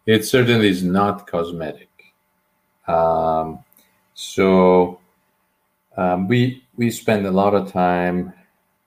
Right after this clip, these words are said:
um, conveying a very, very important thought to our patients that,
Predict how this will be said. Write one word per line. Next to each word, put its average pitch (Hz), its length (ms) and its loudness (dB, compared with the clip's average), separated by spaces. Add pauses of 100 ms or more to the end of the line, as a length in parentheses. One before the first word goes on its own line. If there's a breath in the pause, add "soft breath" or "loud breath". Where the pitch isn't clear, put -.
(180)
um, 78 600 -14 (560)
conveying 87 920 2
a 82 80 0
very, 95 240 0
very 92 180 2
important 87 460 -4
thought 87 400 -2
to 78 140 -4
our 76 340 -4 (200)
patients - 600 -8
that, 78 440 -4